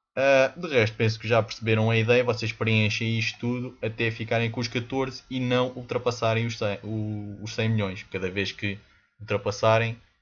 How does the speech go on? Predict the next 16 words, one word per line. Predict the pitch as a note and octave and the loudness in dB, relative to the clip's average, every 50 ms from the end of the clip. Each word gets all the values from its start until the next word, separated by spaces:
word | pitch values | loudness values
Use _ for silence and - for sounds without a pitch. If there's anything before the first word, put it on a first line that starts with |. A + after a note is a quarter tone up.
| _ _ _ - | _ _ _ 0
ah, | G2+ G#2 G#2+ G#2+ G#2 G#2 | 2 4 4 4 4 4
vo-, | G2+ A2 A2 A2+ G#2 F#2 - _ _ | 2 2 0 0 -4 -14 -18 _ _
e | - G2+ F#2+ F#2 F#2 | -8 -6 -6 -4 -4
ainda | F#2+ F#2+ F#2+ | -4 -4 -4
ficarem | - - G#2 G2 G#2+ G2+ G2+ G2 | -4 -4 -2 2 2 2 2 0
com | - A2 | -2 -2
os | G#2 G2 | -2 -2
jogadores | G#2 G2 F#2 G2 F#2+ | -2 -4 -4 -4 -6
por | - - - G2+ F#2+ | -6 -8 -10 -10 -8
jogar, | G2 F#2+ G2 A2 A2 A2 A2 A2+ - _ - _ _ _ _ _ | -6 -2 0 2 2 2 2 -2 -6 _ -20 _ _ _ _ _
ah, | - F#2+ F#2 | -6 -6 -4
por | F#2 - G2+ G2+ | -4 -2 -2 -2
inserir, | G2 F#2+ - A2 G#2 A2 A2+ A2+ A2+ G#2+ - | -2 -2 -2 -2 0 0 0 0 -2 -4 -4
ah, | - A2+ A2+ A2+ A2+ A2+ A2+ A2+ A2 A2 A2 A2 A2 A2 A2 A2 G2+ A2+ G#2 | -4 -2 -2 0 0 0 0 0 0 0 0 -2 -2 -2 -4 -6 -8 -6 -4
vocês | A#2 A2+ A2 - - A2+ A2 A2 G#2+ | -2 -4 -4 -2 -2 -2 -2 0 0
não, | G#2+ G#2+ A2 A2 A2 A2 G#2+ G#2+ G#2+ | 0 -2 0 0 0 0 -2 -4 -6